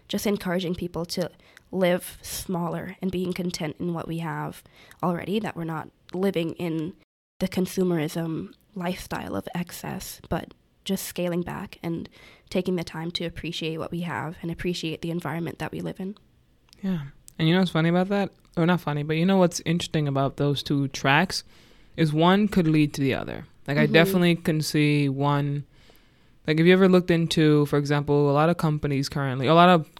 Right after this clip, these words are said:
Speaker 2: big corporations are looking into S R I, S R I, socially responsible investing. And they actually have divisions that focus on socially responsible investing on the firm's part,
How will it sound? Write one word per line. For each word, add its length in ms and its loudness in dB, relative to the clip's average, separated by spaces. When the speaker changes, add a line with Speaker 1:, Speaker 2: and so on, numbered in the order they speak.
Speaker 2:
big 140 4
corporations 720 -2
are 300 0
looking 300 2
into 280 0
S 160 0
R 180 4
I, 180 6
S 240 -2
R 80 2
I, 140 2
socially 540 2
responsible 760 -2
investing. 600 -4
And 100 -2
they 40 2
actually 280 -2
have 260 -4
divisions 520 2
that 140 -4
focus 520 0
on 320 -2
socially 400 -4
responsible 580 -4
investing 420 -4
on 120 -2
the 80 -2
firm's 420 0
part, 300 4